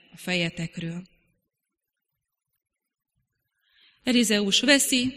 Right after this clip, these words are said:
az Illés palástját, megüti vele a vizet ismét, ezt mondva: „Hol van az Úr, Illés istene, hol van?”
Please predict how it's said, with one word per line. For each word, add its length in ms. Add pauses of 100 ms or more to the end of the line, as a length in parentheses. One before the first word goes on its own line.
az 140
Illés 420
palástját, 760
megüti 440
vele 300
a 60
vizet 340
ismét, 560 (1400)
ezt 340
mondva: 440
„Hol 280
van 180
az 180
Úr, 400 (520)
Illés 460
istene, 720
hol 320
van?” 360